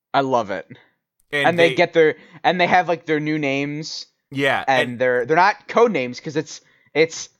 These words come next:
Speaker 1: it's the spirit of the duck c-, takes over.
Speaker 2: Oh,
Speaker 1: So,
Speaker 2: and
Speaker 1: like, when they, when they, when they, when they seed their body
Speaker 2: Oh, boy.
Speaker 1: over to the duck spirit, Wildling Flashblade comes out and he's like, "Finally,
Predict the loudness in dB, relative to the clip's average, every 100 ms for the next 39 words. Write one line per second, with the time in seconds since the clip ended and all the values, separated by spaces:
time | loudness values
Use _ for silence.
0 | _ -4 -4 -4 -10 -4 -4 -2 -2 -2
1 | -2 -6 -10 -6 -6 -4 -2 0 0 -4
2 | -10 _ -6 -2 0 0 0 0 0 0
3 | -2 -2 0 2 2 0 _ -4 0 4
4 | 4 2 0 2 0 0 -2 -2 -4 -4
5 | -8 -6 -6 -4 0 2 2 2 2 2
6 | -4 -8 _ -2 0 0 -4 -2 2 4
7 | 4 2 0 -2 -4 0 -2 0 0 2
8 | 0 -4 -20 -16 2 4 6 2 -2 2
9 | 2 4 2 2 -2 2 4 4 2 0
10 | 2 4 2 0 _ _ -12 0 4 4
11 | 0 -6 -8